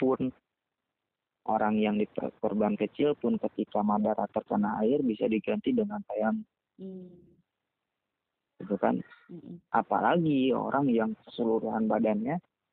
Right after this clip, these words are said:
Speaker 1: tertutupi, itu kan, daripada teu melaksanakeun sholat.
Speaker 2: Mm-mm.
Speaker 1: Sedengkeun ari sholat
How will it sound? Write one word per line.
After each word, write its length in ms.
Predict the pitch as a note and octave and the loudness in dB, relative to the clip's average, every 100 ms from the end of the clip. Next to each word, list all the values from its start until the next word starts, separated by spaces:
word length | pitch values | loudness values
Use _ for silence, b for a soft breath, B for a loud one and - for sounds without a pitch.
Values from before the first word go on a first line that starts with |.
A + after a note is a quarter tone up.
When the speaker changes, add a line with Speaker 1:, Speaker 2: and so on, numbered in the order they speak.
| _ _ _ _ _ - | _ _ _ _ _ -8
Speaker 1:
tertutupi, 880 | A2+ - G#2+ A#2+ B2+ _ - G#2+ - | -6 -2 0 0 0 _ -6 -4 -2
itu 160 | - - | 0 4
kan, 160 | A#2+ | 4
daripada 640 | A2+ G#2+ G#2+ - G#2+ G#2 G#2 - | 4 4 2 2 2 2 0 2
teu 240 | D3 D3+ | 2 4
melaksanakeun 1400 | C#3 B2+ A#2+ A2+ A2+ A2+ - - G#2+ G#2+ G#2 - G#2 G#2+ | 4 4 4 4 2 0 -2 0 2 2 0 0 -2 -2
sholat. 320 | - G#2 G#2+ G#2 _ - | -6 -6 -4 -6 _ -16
Speaker 2:
Mm-mm. 560 | F#3 - F#3 F#3 F3+ - | -12 -10 -10 -10 -8 0
Speaker 1:
Sedengkeun 640 | A3+ A2 A3 - A2 A2 | 4 4 4 2 2 4
ari 240 | A2 G#2+ | 2 2
sholat 320 | - A2 A#2 | 0 2 2